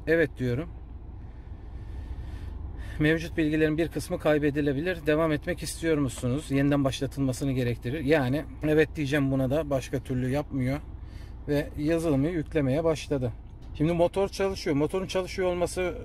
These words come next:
e, çok önemli. Yarım kontakla da bu iş yapılır deyip daha sonra cihazını kaybeden veya fonksiyonları kaybeden bir sürü Renault kullanıcısı var. O yüzden, e, motoru çalışsın. Ben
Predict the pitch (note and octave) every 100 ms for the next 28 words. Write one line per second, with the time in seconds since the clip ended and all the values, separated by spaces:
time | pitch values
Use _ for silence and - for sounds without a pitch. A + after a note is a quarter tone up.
0 | D#3+ D#3 D3 F#3 F3 C#3+ B2 B2 E3 F#3+
1 | - - - - D3 E3 F#3+ F3 F3+ F3
2 | F3+ - E3 D3 C#3+ C#3+ - C#3 - C#3+
3 | D3 C#3 C#3 D#3+ - D3+ D#3 D#3+ D3+ C#3+
4 | C3+ D3 D3 D#3 D#3 C#3 A#2+ B2 C#3 C#3+
5 | B2+ C3+ C#3+ - - - - D3+ C#3 C#3+
6 | C#3+ C#3+ C#3 C#3 C3 C3+ C#3+ C#3 D3 C3
7 | B2+ B2+ D3 C#3+ D3+ D3 C#3 C#3+ C#3 C#3
8 | C3+ - A#2+ C#3 - G3+ D3+ B2+ C3+ G3+
9 | - - - - - - - C#3+ C#3+ G#3
10 | - F3+ G#3 A3 G3+ - - B2 B2 D#3
11 | D#3